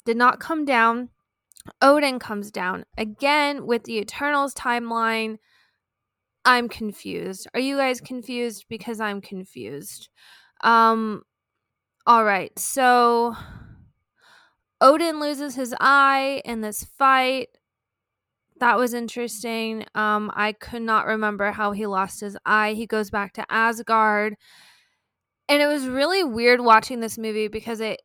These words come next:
it felt so aged in the C G I. The C G I is very different. Also, the tone, which I talked about at the beginning of this episode, the tone is so different in this. Like,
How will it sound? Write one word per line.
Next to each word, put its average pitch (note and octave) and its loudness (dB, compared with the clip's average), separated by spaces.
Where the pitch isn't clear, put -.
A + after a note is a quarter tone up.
it B3+ 0
felt B3+ 0
so A3+ -2
aged G3+ -6
in G#3+ -8
the G#3 -6
C G#3+ -10
G G3 -8
I. D#3 -6
The A3+ -2
C C#4 -6
G B3 -4
I G#3+ 4
is G#3+ -6
very G#3+ -4
different. G3 -6
Also, D#4 0
the B3+ -4
tone, C4 -2
which - -10
I A#3+ -8
talked A#3 -4
about B3 -6
at - -10
the A3 -10
beginning A3+ -8
of A3+ -10
this A3 -14
episode, G#3 -10
the G#3+ -12
tone B3+ -4
is A#3+ -4
so A3+ -2
different G3+ -10
in G3+ -10
this. - -14
Like, G3+ -4